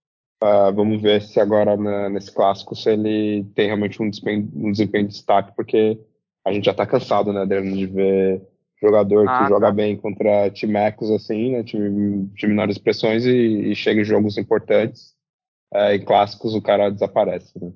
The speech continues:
Speaker 2: É, é esse que é um a cada cinco, é cinco, e nesse, né,
Speaker 1: É.
Speaker 2: esse um é, é contra o Novo Horizontino, contra o
Speaker 1: <laughs>
Speaker 2: Cuiabá, e, e aí
Speaker 1: É.
Speaker 2: é, é,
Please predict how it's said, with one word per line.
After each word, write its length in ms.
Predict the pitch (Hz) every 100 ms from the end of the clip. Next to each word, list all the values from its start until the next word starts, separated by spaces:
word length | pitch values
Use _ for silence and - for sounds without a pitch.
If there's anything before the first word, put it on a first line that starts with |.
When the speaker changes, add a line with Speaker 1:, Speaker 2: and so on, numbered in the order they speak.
| _ _ _ _ _ -
Speaker 2:
É, 240 | 135 131 -
é 260 | 120 123
esse 180 | 131 -
que 140 | - 147
é 80 |
um 160 | 139 160
a 80 | 165
cada 280 | 165 165 156
cinco, 480 | - 147 131 -
é 220 | 123 127 135
cinco, 600 | - - 170 185 208 165
e 40 |
nesse, 460 | 170 175 180 165 156
né, 260 | 160 165 151
Speaker 1:
É. 220 | 120 110
Speaker 2:
esse 280 | 107 104 156
um 240 | 156 185 202
é, 480 | 202 196 190 170 156 _ _ _ 135
é 80 |
contra 360 | 135 160 160 160
o 380 | 156 147 143 143
Novo 240 | 151 151
Horizontino, 840 | 151 147 143 139 - 185 220 202 151
contra 400 | 151 147 151 147
o 80 | 143
Speaker 1:
<laughs> 180 | 113
Speaker 2:
Cuiabá, 920 | 143 143 131 120 135 160 196 196 151 135
e, 480 | 143 151 151 131 - _ _ - - _
e 180 | 139 151
aí 140 | 147
Speaker 1:
É. 160 | 104 101
Speaker 2:
é, 260 | - 76 - _ _ _ _ _
é, 340 | 143 156 165